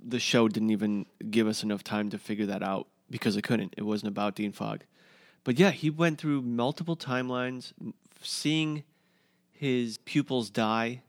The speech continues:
time and time again, to once they finally figure it out and they finally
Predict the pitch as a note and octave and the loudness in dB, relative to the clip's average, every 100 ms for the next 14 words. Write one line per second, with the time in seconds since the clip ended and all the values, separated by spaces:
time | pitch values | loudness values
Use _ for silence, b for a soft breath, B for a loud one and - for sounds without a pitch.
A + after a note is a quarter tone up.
0 | _ - A2+ A#2+ A#2+ A#2+ A2+ A2 G#2+ G#2 | _ -4 0 0 0 -2 -4 -4 -4 -4
1 | G#2+ - _ - B2+ A2+ A2+ C3 C3 C3 | -8 -14 _ 0 2 2 2 2 2 0
2 | A#2 - A#2+ B2+ B2 A#2+ - - A#2+ A#2+ | 2 2 4 4 2 -2 -6 -2 4 4
3 | A2+ A#2 A2+ A2 G#2 G#2 - A2+ A#2 A#2+ | 6 4 2 -2 -4 -6 -4 0 2 2
4 | A#2+ | 0